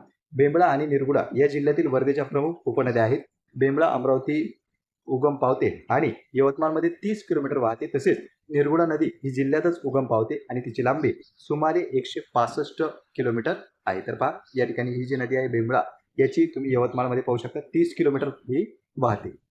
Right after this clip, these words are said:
नंतर पहा, पैनगंगा नदी बुलढाण्यातील, बुलढाणा जिल्ह्यातील अजिंठा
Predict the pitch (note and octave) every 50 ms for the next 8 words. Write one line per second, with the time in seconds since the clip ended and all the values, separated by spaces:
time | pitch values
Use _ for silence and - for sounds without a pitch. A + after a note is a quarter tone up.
0 | _ _ _ _ - C#3 C#3 E3+ E3+ F3 E3+ F3 - - D#3 D3+ E3 E3+ E3 D#3+
1 | D#3+ E3 E3 D#3+ D#3+ - A#2 - - - - B2+ C#3 C#3+ D3+ D3 D3+ D3+ E3+ E3+
2 | E3 - B2 B2+ C3 C3+ C3+ C#3+ C#3+ B2+ B2+ B2+ C3 B2+ C#3+ - - A2 A2+ C3+
3 | C#3 C#3+ C#3 C3